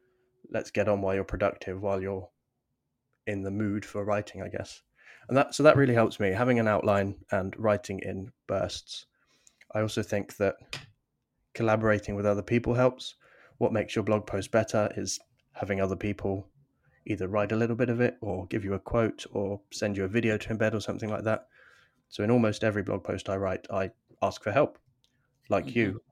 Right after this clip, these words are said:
Speaker 1: with a lot of my customers and with my personal stuff, I'm a solo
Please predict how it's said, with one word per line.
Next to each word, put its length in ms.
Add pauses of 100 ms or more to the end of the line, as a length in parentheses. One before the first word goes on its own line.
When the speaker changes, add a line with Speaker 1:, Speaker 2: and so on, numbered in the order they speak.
(120)
Speaker 1:
with 120
a 40
lot 140
of 60
my 340
customers 480
and 120
with 140
my 100
personal 380
stuff, 320
I'm 180
a 140 (120)
solo 500